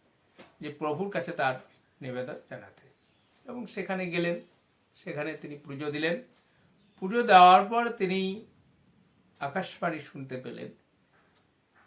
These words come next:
যে তিনি যেন বৃন্দাবনে সনাতন গোস্বামীর সঙ্গে দেখা করেন, সেখানেই তার এই সমস্যার সমাধান লুকিয়ে রয়েছে। বিপ্র এই কথা শুনে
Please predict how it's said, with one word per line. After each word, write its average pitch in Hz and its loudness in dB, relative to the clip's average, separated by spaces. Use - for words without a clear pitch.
যে 185 2
তিনি 185 6
যেন 208 10
বৃন্দাবনে 175 6
সনাতন 208 4
গোস্বামীর 202 0
সঙ্গে 151 -4
দেখা 147 0
করেন, 180 0
সেখানেই 180 -4
তার 151 8
এই 254 8
সমস্যার 214 2
সমাধান 160 2
লুকিয়ে 120 -10
রয়েছে। 95 -20
বিপ্র 208 -2
এই 220 -2
কথা 220 0
শুনে 220 -2